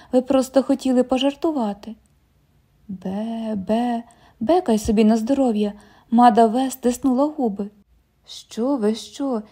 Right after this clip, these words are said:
Я назвала сестру Суїтінг кішечкою. Я не знаю, як ви її назвали, місіс Вест, але це дуже засмутило її. Вона прийшла до мене, мало не плачучи. Точніше, пирхаючи від злості,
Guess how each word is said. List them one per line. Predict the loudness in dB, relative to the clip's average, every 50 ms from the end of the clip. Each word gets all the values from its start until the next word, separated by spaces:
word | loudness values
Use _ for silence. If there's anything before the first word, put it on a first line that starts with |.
| -14 _ 0
Я | 2 4
назвала | 4 4 2 2 6 6 6 8 6 4
сестру | 2 0 -4 -4 -4 -8 -6 -4 -2 -2 -4
Суїтінг | -4 -4 -2 0 0 0 0 -2 -2 -2 -2 -2 -4 _ _ _
кішечкою. | -6 -2 -2 0 0 -2 -6 -8 -8 -12 -10 -8 -8 -8 -8 -10 -14 _ _ _ _ _ _ _ _ _ _ _ _ _ _ 0
Я | 2 4 4
не | 4 2 2
знаю, | 2 2 2 4 4 4 4
як | 4 2 2 0
ви | -2 0 0
її | 2 2
назвали, | 2 2 0 -2 -2 -2 0 0 0 0 0 -2
місіс | 0 -2 -2 -4 -6 -10 -8 -6
Вест, | -4 -4 -4 -4 -6 -10 -20 _ _ -20 -20 -10 _
але | 4 6 6 6 6
це | 4 2 0 -2
дуже | 0 0 0 0 0 0 0 -2
засмутило | -2 -4 -6 -6 -6 -8 -6 -6 -6 -6 -4 -4 -4
її. | -6 -6 -6 -10 -12 -14 _ _ _ _ _ _ _ _ -2
Вона | 2 4 6 6 6
прийшла | 4 4 -2 -2 -2 0 0 0
до | 2 2
мене, | 2 4 4 4 4 2 2
мало | 2 2 2 2 2 2 0
не | 0 0 -2
плачучи. | -4 -6 -8 -8 -8 -12 -20 -18 -14 -12 -10 -12 -12 -14 _ _ _ _ _ _ _ _ _ _ _ _ _ _ _ _ _ _ _ _ _
Точніше, | -2 -2 -2 -2 -2 0 2 2 2 2 0 0 -4 -4
пирхаючи | -4 -2 0 0 0 0 -2 -2 0 0 -2 -2 -4 -6
від | -6 -6 -8
злості, | -8 -6 -4 -4 -4 -4 -6 -10 -12 -12 -12 -12